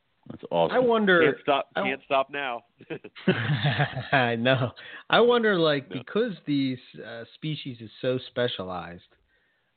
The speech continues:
Speaker 3: Yeah.
Speaker 2: um, is tweaking it, like, is, is, is, do you think that that may hurt more than it may get you success?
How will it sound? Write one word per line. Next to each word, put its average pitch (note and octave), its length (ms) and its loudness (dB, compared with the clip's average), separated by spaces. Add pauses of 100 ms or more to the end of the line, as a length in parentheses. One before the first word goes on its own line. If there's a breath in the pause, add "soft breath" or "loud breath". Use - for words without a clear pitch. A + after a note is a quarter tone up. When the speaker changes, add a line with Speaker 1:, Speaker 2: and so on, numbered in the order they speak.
(100)
Speaker 3:
Yeah. G#2 200 2
Speaker 2:
um, G2 240 -8 (600 soft breath)
is D#3+ 140 2 (180)
tweaking G3+ 440 2
it, G#3 280 2 (920)
like, C3 300 -2 (420)
is, B2 120 -8 (120)
is, B2 140 -4 (100)
is, B2+ 200 -4 (200)
do B2 80 -2
you B2+ 140 2
think E3 180 2
that C#3 140 2 (220)
that C3 180 -2
may B2+ 140 -4
hurt - 520 -4
more B2+ 300 0
than A#2+ 180 0
it A2 200 -8 (440)
may A2+ 300 -4
get A2+ 400 0
you A#2+ 80 0
success? G#2+ 480 -8